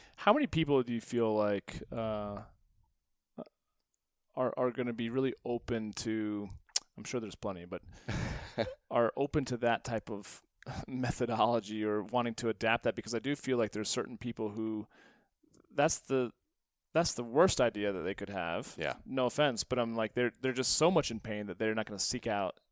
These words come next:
Speaker 1: even more, uh, discomfort.
Speaker 2: Yeah.
Speaker 1: So you're really, I mean, but I, I envision, like, the people that you're speaking to that are gonna be like, "Hell yeah," are gonna be cut from a certain cloth, as are you,
Speaker 2: For sure.
Speaker 1: right?
Speaker 2: Yeah, and I, I released that ted Talk,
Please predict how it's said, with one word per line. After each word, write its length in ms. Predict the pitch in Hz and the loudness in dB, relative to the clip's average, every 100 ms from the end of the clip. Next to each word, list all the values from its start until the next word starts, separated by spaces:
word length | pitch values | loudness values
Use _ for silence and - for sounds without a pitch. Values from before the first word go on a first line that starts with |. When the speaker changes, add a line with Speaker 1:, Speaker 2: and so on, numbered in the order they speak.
| - | -4
Speaker 1:
even 200 | 120 107 | -4 -2
more, 400 | 110 131 135 131 - - - _ _ - | 2 4 4 0 -16 -20 -20 _ _ -2
uh, 300 | 98 92 98 - | 2 2 0 -2
discomfort. 560 | 113 - 82 - 50 - - - | -4 -2 -4 -6 -8 -10 -14 -6
Speaker 2:
Yeah. 200 | 98 90 | 4 6
Speaker 1:
So 80 | 78 | 6
you're 180 | 143 202 | 4 6
really, 260 | 214 151 | 8 8
I 60 | 123 | 8
mean, 180 | 131 113 | 4 -2
but 140 | - 117 - | -2 -2 4
I, 220 | 120 135 | 4 6
I 360 | 117 123 135 120 - - | 4 4 4 0 -6 -12
envision, 400 | 120 120 131 120 | -4 -2 0 -2
like, 100 | 107 | -6
the 60 | - | -6
people 220 | 160 156 | -4 0
that 140 | 123 - _ - _ _ _ _ | 0 -2 _ -20 _ _ _ _
you're 180 | 123 143 | -2 -2
speaking 340 | - 143 127 | 0 -2 -2
to 240 | 113 123 113 | -4 -2 -2
that 200 | 104 104 | -2 -2
are 60 | 107 | -2
gonna 60 | |
be 80 | 101 | -2
like, 200 | 95 90 - | -4 -4 -8
"Hell 260 | - 147 | 2 4
yeah," 300 | 147 160 135 117 | 6 6 4 2
are 160 | 127 147 | 6 6
gonna 180 | 143 139 | 6 -2
be 380 | 120 117 113 107 _ _ _ | -2 -2 0 -4 _ _ _
cut 180 | - - | 0 0
from 120 | 120 | 0
a 40 | 107 | -4
certain 240 | 117 95 | -4 -4
cloth, 460 | - 110 80 - - _ _ - | -2 -2 -2 -6 -16 _ _ -2
as 180 | - 147 | 6 8
are 120 | 139 123 | 10 8
you, 280 | 127 113 - | 6 0 2
Speaker 2:
For 140 | 220 | 0
sure. 180 | - 131 | 2 4
Speaker 1:
right? 200 | 117 156 - - - | 4 2 -10 -20 -2
Speaker 2:
Yeah, 260 | 180 151 117 | 8 10 12
and 120 | 131 | 10
I, 180 | 165 180 | 10 12
I 140 | 170 185 | 12 8
released 380 | 196 156 113 - | 8 6 6 8
that 380 | 98 87 107 | 8 6 -2
ted 220 | - 104 - | 2 2 4
Talk, 360 | 95 82 87 | 6 6 4